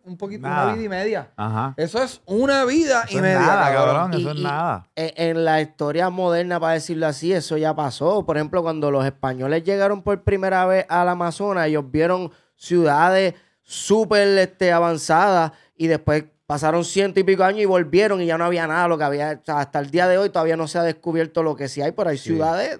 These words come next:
Speaker 3: bajo toda la maleza.
Speaker 2: Pues si vienes a ver,
Speaker 3: Eso
Speaker 2: tam-,
Speaker 3: está cabrón.
Speaker 2: pues si vienes a ver, Chente, si, si en ciento cincuenta años se jo-, se puede deshacer el mundo así, sabrá Dios, entonces,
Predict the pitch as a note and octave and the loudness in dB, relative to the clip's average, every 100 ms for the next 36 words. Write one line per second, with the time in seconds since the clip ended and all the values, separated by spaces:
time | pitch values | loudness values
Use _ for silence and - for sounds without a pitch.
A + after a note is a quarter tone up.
0 | - C#3 D3+ C#3 C#3 C3+ C3 C3+ C#3+ G3 | -14 -6 -4 -2 -4 -6 -8 -8 -4 -4
1 | D3+ A#2+ - C#3 B2 B2 C#3 C3+ B2+ D3+ | -4 -4 -2 -2 -2 -2 0 0 0 -2
2 | D#3 D4+ G4 F#4 G3 A#3 D4 - D#3 D3+ | 0 0 0 0 2 2 2 2 -4 -4
3 | E3+ G3+ G3+ F#3 D3+ D3+ C3+ C#3 C#3+ C#3 | -2 0 0 0 -2 -6 -6 -8 -8 -8
4 | C#3 C#3 B2+ C#3 D#3 E3+ D#3+ F3 F3 E3 | -6 -6 -6 -8 -8 -10 -10 -10 -8 -6
5 | E3 E3+ E3+ E3 D#3 D#3 D3+ - _ C3+ | -6 -6 -10 -8 -6 -6 -6 -10 _ -8
6 | B2+ C#3+ D#3+ D#3+ D#3+ D#3 D3 - _ _ | -6 -6 -4 -6 -6 -6 -8 -14 _ _
7 | _ _ C3+ B2+ C3 D3 D3+ D3+ D#3 D#3+ | _ _ -8 -6 -6 -6 -6 -4 -4 -2
8 | D3+ C#3 E3+ B2+ F#2 _ _ _ _ _ | -2 -4 -6 -10 -12 _ _ _ _ _
9 | A2+ A2+ A2 A2 A2+ A#2+ A#2+ A#2+ A2 A#2 | -8 -8 -8 -8 -6 -6 -6 -8 -10 -12
10 | A2+ B2 B2 A#2+ A#2 A2 | -10 -10 -10 -10 -10 -12